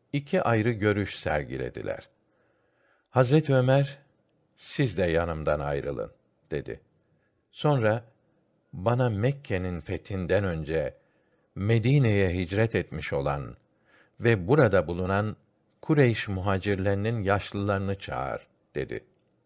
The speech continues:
Ben de onları çağırdım. Onlardan iki kişi bile ayrı görüş ortaya koymadı ve halkı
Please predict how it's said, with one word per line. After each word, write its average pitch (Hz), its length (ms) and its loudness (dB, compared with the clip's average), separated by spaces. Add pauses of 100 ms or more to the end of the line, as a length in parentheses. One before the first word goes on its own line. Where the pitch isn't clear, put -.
(760)
Ben 147 180 4
de 135 60 4
onları 98 480 2
çağırdım. 64 600 -8 (920)
Onlardan 143 640 4 (260)
iki 165 240 -4
kişi 85 340 -6
bile 80 360 -4 (680)
ayrı 127 280 4
görüş 107 360 -2
ortaya 98 540 0
koymadı - 580 -6 (640)
ve 113 160 2
halkı 113 600 0